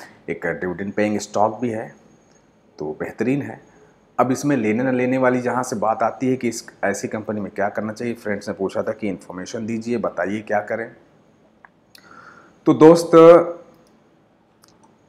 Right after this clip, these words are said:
ये माइक्रो कैप कंपनी है, इंजीनियरिंग से रिलेटेड है। तो जो छोटी कंपनियां होती हैं,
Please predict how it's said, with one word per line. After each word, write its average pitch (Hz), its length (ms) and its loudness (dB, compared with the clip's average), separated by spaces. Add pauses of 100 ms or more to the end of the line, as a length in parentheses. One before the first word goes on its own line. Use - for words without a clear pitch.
(140)
ये 156 760 6 (380)
माइक्रो 131 440 4
कैप 98 300 2
कंपनी - 340 -12
है, - 540 -10
इंजीनियरिंग 120 360 -2
से 135 120 -2
रिलेटेड 110 320 -2
है। 101 180 -14 (1160)
तो 165 60 -6
जो 160 80 -4
छोटी 131 380 -4
कंपनियां 135 540 -2
होती 117 240 -6
हैं, - 340 -12